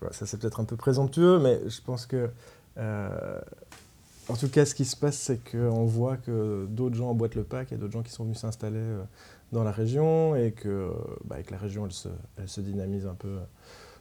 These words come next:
déjà par des choses, euh, qui avaient été lancées, euh, aussi par le, par la politique et tout ça. Mais ce qui est chouette, c'est de, de constater en tout cas que, euh,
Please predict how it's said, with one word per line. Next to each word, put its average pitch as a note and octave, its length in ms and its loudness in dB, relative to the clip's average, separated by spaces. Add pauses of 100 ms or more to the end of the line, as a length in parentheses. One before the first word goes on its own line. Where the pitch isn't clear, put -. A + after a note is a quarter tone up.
(140)
déjà A#2+ 280 8
par A#2+ 160 2
des A2 120 4
choses, A2 360 0
euh, F2 360 -2
qui - 100 -8
avaient F2+ 140 -4
été F2+ 140 -8
lancées, E2+ 360 -8
euh, F2 160 -8 (920)
aussi G#2+ 240 -4
par F2 180 -6
le, E2+ 60 -6 (680)
par F#2+ 140 -6
la E2+ 160 -4
politique G#2 380 -2
et C3+ 40 0
tout D3 100 0
ça. G3 140 6
Mais F#3 100 8
ce - 80 -2
qui - 60 4
est C#3 60 8
chouette, E3+ 260 4
c'est B2+ 160 4
de, A#2+ 320 4 (320)
de B2 80 4
constater D3 440 4
en C#3 100 2
tout B2 140 -4
cas C3+ 220 0
que, C3+ 160 -6
euh, G#2 480 -2